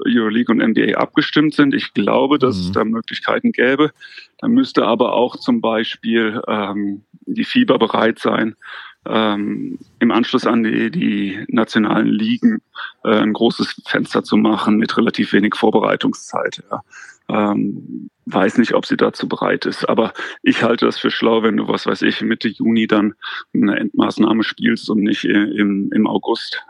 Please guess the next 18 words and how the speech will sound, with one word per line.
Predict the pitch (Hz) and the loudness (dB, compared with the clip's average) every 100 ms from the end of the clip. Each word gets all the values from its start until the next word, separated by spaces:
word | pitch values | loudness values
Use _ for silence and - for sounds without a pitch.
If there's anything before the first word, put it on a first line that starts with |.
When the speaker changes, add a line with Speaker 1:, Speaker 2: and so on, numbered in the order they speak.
| - | -4
Speaker 1:
Ja. | 101 107 - - - - - | -4 -4 -8 -16 -16 -6 0
Ähm, | 110 98 98 101 101 104 - | 0 2 0 0 -2 -6 -8
weil | - - 104 113 | -6 -2 0 2
dann | 104 | 2
nehmen | 107 110 | 2 2
dir | 113 113 | 2 2
ganz | 113 110 | 2 0
viel, | - 127 117 - | 0 2 2 2
nehmen | 113 180 262 113 107 | 0 0 2 2 2
sie | 98 | 0
ganz | 107 113 - | 2 0 2
viel | 120 | 0
von, | - 113 107 - | 0 0 -2 -4
von | - 110 | -2 0
den | 107 101 101 | 0 -4 -6
nationalen | 110 110 104 95 - | -6 -4 -2 -2 -2
Ligen | - 104 - - | -6 -6 -4 0
weg. | 127 - | 0 0